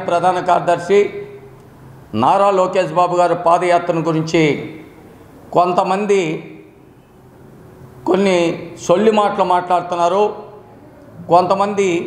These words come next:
పిచ్చి కూతలు కూస్తున్నారు, కొంతమంది కారు కూతలు కూస్తున్నారు. మీకు ఒకటే, ఇప్పటికైనా బుద్ధి రాల. మా యువ నాయకులు, యువగలం ఎప్పుడైతే జనవరి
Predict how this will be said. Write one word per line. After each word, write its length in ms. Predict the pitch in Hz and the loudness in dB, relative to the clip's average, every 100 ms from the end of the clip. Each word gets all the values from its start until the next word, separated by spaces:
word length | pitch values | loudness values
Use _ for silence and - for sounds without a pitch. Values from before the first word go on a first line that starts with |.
| - - - - - - - | -10 -18 -20 -20 -20 -20 -8
పిచ్చి 260 | 180 175 190 | -6 -6 0
కూతలు 300 | 214 208 196 175 | 2 2 0 0
కూస్తున్నారు, 520 | 185 185 180 180 190 208 - - - - - - - - | -2 -2 0 2 4 2 0 -14 -20 -20 -20 -20 -8 0
కొంతమంది 520 | 175 185 196 202 208 175 - | 2 2 0 0 -2 -2 0
కారు 240 | 185 190 185 | 2 0 -2
కూతలు 280 | 202 202 180 175 | -2 -2 -2 -2
కూస్తున్నారు. 480 | - 170 156 120 101 - - - - - - - - - 135 | -2 0 2 0 -4 -14 -20 -20 -20 -20 -20 -20 -20 -8 0
మీకు 340 | 175 214 220 202 180 - 147 160 | 4 4 4 4 2 -2 -2 0
ఒకటే, 320 | 202 208 208 - - 156 | 0 2 2 2 -4 -6
ఇప్పటికైనా 520 | 180 196 196 190 196 165 165 | -2 0 2 2 2 0 -2
బుద్ధి 200 | 160 175 | 0 2
రాల. 160 | 160 131 - - - - - - - - - - - - 107 110 | 2 0 -6 -12 -20 -20 -20 -20 -20 -20 -20 -20 -20 -14 -2 2
మా 140 | 156 208 202 | 4 4 4
యువ 140 | 190 220 220 | 2 2 4
నాయకులు, 500 | 220 220 220 220 226 226 226 - - - - - - - 123 | 4 4 2 4 6 4 2 -10 -16 -20 -20 -20 -20 -14 -2
యువగలం 600 | 156 214 214 208 180 131 - - - - _ - _ _ _ - 147 | 2 4 4 4 2 -2 -12 -18 -20 -20 _ -20 _ _ _ -2 0
ఎప్పుడైతే 500 | 190 226 226 226 233 220 170 | 2 2 4 4 2 2 0
జనవరి 340 | 202 220 220 | 0 2 0